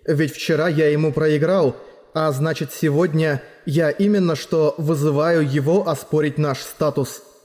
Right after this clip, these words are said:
мысленно сказал Харуюки сам себе, начиная замедляться. Он остановился метрах в пятнадцати от Цербера, встав посреди дороги точно напротив противника.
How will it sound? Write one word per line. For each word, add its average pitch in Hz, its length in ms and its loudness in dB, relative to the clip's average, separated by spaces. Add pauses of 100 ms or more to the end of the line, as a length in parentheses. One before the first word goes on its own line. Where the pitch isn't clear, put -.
(180)
мысленно 151 600 0
сказал 147 440 0
Харуюки 151 440 0
сам 135 300 -2
себе, 147 480 0 (120)
начиная 165 540 0
замедляться. 139 880 0 (380)
Он 160 320 2
остановился 170 800 0
метрах 147 400 0
в - 40 -20
пятнадцати 143 540 -2
от 135 160 0
Цербера, 175 640 0 (340)
встав - 420 -6
посреди 147 360 -2
дороги 165 480 2
точно 226 420 -4
напротив 151 460 -2
противника. 139 840 0